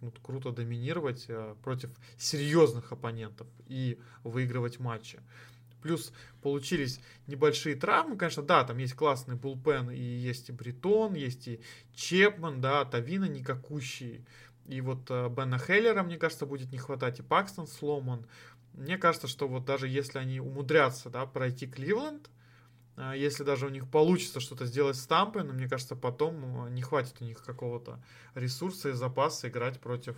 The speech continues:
э, оставшейся части команд из наци-, из Американской лиги, ну или потом по-, по-, попадут на каких-нибудь Доджерс, да, и развалят их. Это моё мнение.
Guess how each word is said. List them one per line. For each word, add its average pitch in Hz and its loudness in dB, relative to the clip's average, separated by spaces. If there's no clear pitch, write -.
э, 113 -6
оставшейся 127 -2
части 127 -2
команд 123 -6
из 113 -10
наци-, 120 -6
из 120 -4
Американской 120 -4
лиги, 156 -4
ну 127 -2
или 117 -2
потом 117 -10
по-, 120 -6
по-, 127 -4
попадут 135 0
на 120 -6
каких-нибудь 120 -8
Доджерс, 180 2
да, 131 -6
и 123 -6
развалят 123 0
их. - -18
Это 202 0
моё 123 -2
мнение. 113 -16